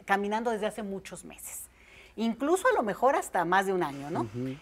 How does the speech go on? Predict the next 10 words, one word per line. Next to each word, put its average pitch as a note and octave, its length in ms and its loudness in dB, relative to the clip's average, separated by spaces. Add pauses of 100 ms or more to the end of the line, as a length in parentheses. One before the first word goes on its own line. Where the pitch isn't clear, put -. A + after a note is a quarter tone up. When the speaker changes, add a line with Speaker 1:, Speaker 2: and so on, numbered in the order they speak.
(120)
Speaker 1:
Y A3+ 140 -6
esta D#4+ 280 -6
gente, A#3+ 500 -6
ahorita, F3+ 520 2
este C4+ 400 0
flujo, - 480 -6 (400)
no A#3 320 0
viene A3 340 -4
de G#3+ 100 -2
Haití, G#3 380 -8